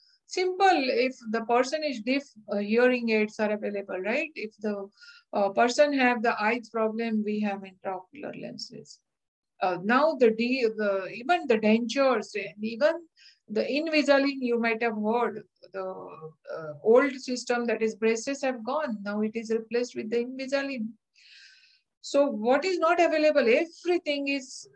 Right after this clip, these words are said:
available from head to toe, what I mean to say, uh, on this particular topic.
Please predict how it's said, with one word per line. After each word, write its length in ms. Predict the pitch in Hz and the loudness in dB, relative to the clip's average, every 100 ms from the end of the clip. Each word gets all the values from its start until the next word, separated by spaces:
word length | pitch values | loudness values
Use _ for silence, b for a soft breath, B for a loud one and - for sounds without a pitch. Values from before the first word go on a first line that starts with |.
| _ 208 | _ -2
available 600 | 208 226 233 220 233 240 | 2 4 4 4 2 0
from 300 | 220 220 220 | -2 0 0
head 220 | 214 202 - 208 | 0 -4 -6 -10
to 140 | 202 | -6
toe, 240 | 196 180 - | -6 -6 -8
what 160 | 196 | -8
I 140 | 196 196 | -6 -4
mean 300 | 190 214 214 | 0 2 2
to 80 | 214 | -2
say, 360 | - 214 208 - | -4 -4 -4 -8
uh, 40 | |
on 300 | 180 - 190 - | -12 -12 -14 -8
this 200 | 208 208 | -4 -4
particular 520 | - 180 175 175 175 170 | -6 -10 -10 -12 -12 -10
topic. 420 | 165 165 _ | -12 -14 _